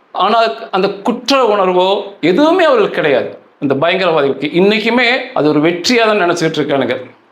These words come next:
சரி, இந்த, இதை போன்ற பெரிய விஷயங்கள் எல்லாமே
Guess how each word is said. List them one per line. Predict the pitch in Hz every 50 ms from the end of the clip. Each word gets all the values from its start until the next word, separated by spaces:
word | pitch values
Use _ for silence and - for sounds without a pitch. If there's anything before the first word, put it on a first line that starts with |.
| _ _ _ _ _ _ _ _ _ _ _ _ _ _ _
சரி, | - - - 170 170
இந்த, | 170 175 160 - - -
இதை | - 175 180 180
போன்ற | 180 180 - 240 247 254 254 240 233 233 240 240 233 233 - -
பெரிய | 190 185 196 214 220 220
விஷயங்கள் | 214 175 - - 180 165 160 156
எல்லாமே | 151 147 151 139 139 151 147